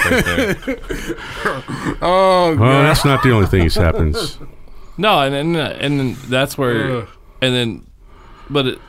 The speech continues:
Speaker 1: it takes its, it does take a toll on you, does it not?
Speaker 3: It, well, you know, it, what took a toll on me was first time hearing it, talking and speaking and, and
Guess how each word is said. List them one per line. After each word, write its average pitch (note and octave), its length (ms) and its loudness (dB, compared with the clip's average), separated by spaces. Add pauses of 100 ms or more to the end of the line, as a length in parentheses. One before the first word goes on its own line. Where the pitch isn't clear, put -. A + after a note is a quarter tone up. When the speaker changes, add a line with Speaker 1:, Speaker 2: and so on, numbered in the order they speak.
Speaker 1:
it C3+ 120 -2
takes C#3 260 0
its, G2+ 160 -8 (200)
it C3 120 0
does C3 220 0
take A2+ 160 0
a F#2+ 80 -4
toll F2+ 280 -2
on E2 100 -4
you, D#2+ 100 -4
does E2+ 220 -4
it E2+ 100 -8
not? F2+ 240 0
Speaker 3:
It, C3+ 400 4 (360)
well, D3+ 540 2 (280)
you D#3+ 120 2
know, E3 380 2
it, E3 300 2 (1700)
what C3 280 4
took F3+ 200 2
a A#2+ 60 2
toll E3 340 4
on G2+ 180 6
me G#2 80 6
was G#2+ 220 4
first - 340 0
time F#2+ 220 4
hearing G2 440 4
it, D2 200 0
talking G#2+ 580 2
and E2 100 0
speaking F#2+ 540 2
and, D2+ 340 -2
and E2 280 0